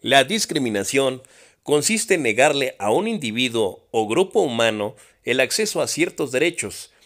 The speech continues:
bienes o servicios, sin tener una razón justa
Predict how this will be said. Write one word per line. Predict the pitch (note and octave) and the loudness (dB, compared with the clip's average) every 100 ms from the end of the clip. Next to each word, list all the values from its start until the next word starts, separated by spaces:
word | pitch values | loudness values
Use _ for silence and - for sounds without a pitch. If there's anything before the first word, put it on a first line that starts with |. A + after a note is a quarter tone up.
| _ | _
bienes | A2 B2 D3 C3 C3 - - | -4 2 2 2 -2 -6 -10
o | - F#3 | -4 -2
servicios, | F3+ D#3 A2+ - F2 E2+ - _ _ _ _ | -2 -4 -6 -8 -12 -16 -18 _ _ _ _
sin | - A3 | -8 -2
tener | E3 D3+ E3 | -2 -2 -2
una | E3 C#3+ | 0 0
razón | A2+ G#2+ C#3+ | 0 -2 -4
justa | C3+ - G#3 - F3 E3+ | -4 -4 -4 -2 -2 -2